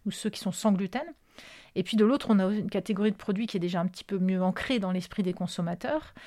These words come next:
Euh, c'est celle des produits affichant une certification environnementale, même si, je l'ai dit tout à l'heure, on a l'impression que c'est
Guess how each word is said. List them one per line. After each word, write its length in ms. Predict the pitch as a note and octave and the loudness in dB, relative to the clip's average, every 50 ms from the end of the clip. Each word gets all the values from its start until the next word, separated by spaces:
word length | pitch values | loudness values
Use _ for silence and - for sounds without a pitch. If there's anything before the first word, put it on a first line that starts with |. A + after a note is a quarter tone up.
| - - - - - _ | -18 -18 -18 -20 -12 _
Euh, 80 | - F3+ | -4 -4
c'est 140 | E3+ - - | -4 -4 -6
celle 180 | E3+ - A3 A3 | 0 2 4 4
des 100 | G3+ F#3 | 4 2
produits 320 | F#3 - - F#3+ F3 A3+ | 2 0 -2 0 2 2
affichant 340 | G#3+ F3+ - - F3 - A3+ | 0 0 -2 -6 -2 0 0
une 60 | G#3 | 0
certification 680 | G3+ - G3 F3+ - - - F#3 F3+ E3+ F3 - G3+ | 2 0 -4 -4 -4 -10 -8 -4 -4 -4 -2 0 0
environnementale, 680 | F#3 F3 F3+ E3+ E3 E3 E3 E3 E3+ - A3+ B3+ C#4+ C#4 | 0 0 0 0 0 0 0 -2 -2 -2 -2 -2 -2 -2
même 180 | G3+ F3+ - F3+ | -2 -2 -2 -4
si, 300 | - - - G3+ - - | -6 -10 -12 -10 -10 -10
je 120 | - - | -10 -8
l'ai 80 | E3 E3 | -8 -8
dit 120 | E3+ F3+ | -8 -8
tout 140 | F3 - - - F#3 | -10 -14 -6 -2 0
à 60 | F3 | 2
l'heure, 140 | F#3+ A#3+ A3+ | 2 4 4
on 100 | G3 F3+ | 2 2
a 60 | E3+ | 0
l'impression 440 | E3 E3+ E3+ - - F#3 - - G3 | 0 -2 -4 -4 -6 -8 -4 -2 -4
que 80 | F3+ - | -4 -2
c'est 220 | - - D#3+ E3+ | -4 -6 -6 -6